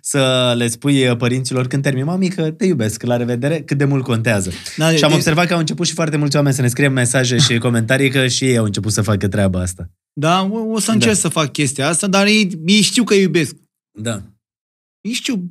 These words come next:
Speaker 2: ei știu că iubesc, știu foarte bine.
Speaker 1: Da.
Speaker 2: Uite, pe douăzeci mai e ziua mamei mele, mâine.
Speaker 1: Mâine?
Speaker 2: Da,
Speaker 1: Exact.
Speaker 2: da.
Speaker 1: Pentru că podcastul ăsta se filmează cu ceva timp înainte și de asta mâine, la mulți ani.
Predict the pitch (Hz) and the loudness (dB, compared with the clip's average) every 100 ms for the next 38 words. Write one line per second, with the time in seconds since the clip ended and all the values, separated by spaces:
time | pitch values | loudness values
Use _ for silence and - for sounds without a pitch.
0 | - 254 - 294 254 254 247 185 - - | -4 -2 -2 -4 -2 -2 0 -2 -6 -18
1 | - - 208 196 180 127 123 104 117 _ | -18 -10 -6 -6 -4 -4 -4 -6 -8 _
2 | - 180 175 151 160 180 175 156 160 156 | -4 -2 0 0 0 2 2 2 0 0
3 | 175 170 151 156 165 165 165 156 117 127 | 0 0 -2 -2 -2 -2 -2 0 0 0
4 | 120 104 - _ 113 147 139 92 - 139 | -2 -4 -10 _ 0 2 2 0 -4 -2
5 | 156 110 101 123 110 - 131 117 117 _ | 2 2 2 0 0 -2 -2 -4 -8 _
6 | _ - 113 113 113 98 127 131 113 117 | _ -8 -6 -2 -2 -2 -2 -2 -2 -2
7 | 117 120 113 110 113 113 117 113 110 104 | 0 0 0 0 0 0 2 0 0 2
8 | 110 104 104 101 98 107 110 135 127 120 | 0 0 -2 -2 -2 -2 0 0 0 0
9 | 117 110 101 131 147 135 120 120 131 117 | 0 -2 0 2 2 0 0 0 0 0
10 | 92 | -2